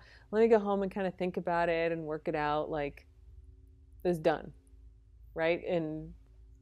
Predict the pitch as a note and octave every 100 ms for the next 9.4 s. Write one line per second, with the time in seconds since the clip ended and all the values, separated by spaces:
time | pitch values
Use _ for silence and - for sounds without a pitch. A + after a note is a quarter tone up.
0 | - - - - E3+ F3+ - F#3+ A3 -
1 | - - - D#4 D#4 D3+ G#3 G#3+ B3+ D#4
2 | A#3+ - E4 C#4+ F#3+ E3+ G3+ - - F#3+
3 | G#3 G3+ F3 F3 - - - - - -
4 | - - - - B3+ B3+ B3+ G#3 G3 F#3+
5 | F#3 F#3 F3 E3 E3 E3 D#3+ D#3+ D#3 D3+
6 | F3+ E3+ D3 - - - - - - F#3+
7 | F#3+ G3 F3 F#3+ G#3+ A3 F#3+ F3 D#3 D3+
8 | - - - - F#3+ G#3+ F#3+ F#3+ F#3+ F#3
9 | F3 F3+ E3